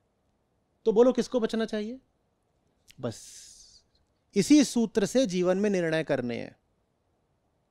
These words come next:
हमेशा उस तरफ को चलो जिधर चेतना की ऊंचाई हो। राम और रावण की लड़ाई में इसलिए हम चाहते हैं कि राम जीते,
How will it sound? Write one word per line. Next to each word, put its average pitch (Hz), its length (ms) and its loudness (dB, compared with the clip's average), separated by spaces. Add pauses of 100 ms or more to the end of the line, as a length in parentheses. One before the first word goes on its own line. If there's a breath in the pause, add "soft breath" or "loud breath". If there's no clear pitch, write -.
(120)
हमेशा 277 440 2
उस 262 240 0
तरफ 277 220 4
को 254 120 -2
चलो 254 280 4
जिधर 220 260 0
चेतना 202 340 -2
की 190 120 -4
ऊंचाई 165 340 -2
हो। 208 80 2
राम 190 300 2
और 233 140 2
रावण 208 280 0
की 226 140 -2
लड़ाई 190 300 4
में 240 140 2
इसलिए 240 380 2
हम 214 140 2
चाहते 180 320 -2
हैं 185 100 -2
कि 190 80 4
राम 139 220 2
जीते, 113 340 -8